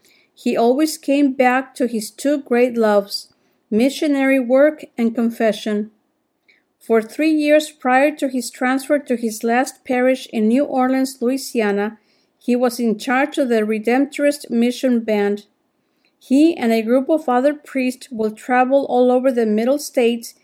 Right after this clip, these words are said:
including Missouri, Illinois, Wisconsin, Michigan, Ohio, Pennsylvania, New York, New Jersey, Connecticut, and Rhode Island.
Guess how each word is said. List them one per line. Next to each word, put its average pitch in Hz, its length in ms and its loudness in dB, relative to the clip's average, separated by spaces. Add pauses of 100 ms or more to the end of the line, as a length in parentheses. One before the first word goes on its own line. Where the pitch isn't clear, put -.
(280)
including 254 680 2
Missouri, 285 760 0 (100)
Illinois, 240 800 0
Wisconsin, 247 1040 -4
Michigan, 247 680 -2
Ohio, 233 600 0 (460)
Pennsylvania, 226 880 0 (100)
New 233 140 0
York, 233 560 0 (140)
New 254 180 2
Jersey, 233 640 -2
Connecticut, 254 720 -2
and 208 220 -2
Rhode 220 180 2
Island. 202 480 -2